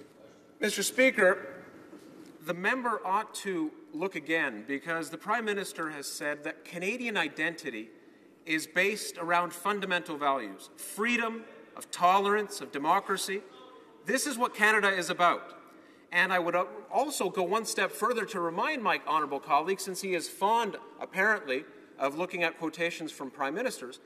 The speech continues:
that it was a Conservative Prime Minister, Mister John Diefenbaker, who in fact changed the law in nineteen fifty-eight so that no Canadian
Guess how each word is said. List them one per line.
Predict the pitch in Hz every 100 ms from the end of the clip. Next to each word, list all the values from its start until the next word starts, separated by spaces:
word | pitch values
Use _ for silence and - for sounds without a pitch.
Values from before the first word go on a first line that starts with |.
| - - -
that | 180 190
it | 226 220
was | 208 180
a | 190
Conservative | 190 175 156 - 302 339 233 160 -
Prime | 151 123
Minister, | 110 107 - - - - - - - -
Mister | 185 196 185
John | 190 220 226
Diefenbaker, | 160 233 285 277 190 156 139 160 - - - - -
who | 214 214
in | 214 180
fact | - 196 208 262 - - - - -
changed | - 214 269 311 254
the | 294
law | 240 196 185 202
in | 170 156
nineteen | 143 175 233 262 262
fifty-eight | 214 233 220 202 156 127 147 - - - - -
so | - 214 202
that | 208 185
no | 170 247 330
Canadian | - 233 196 156 147 185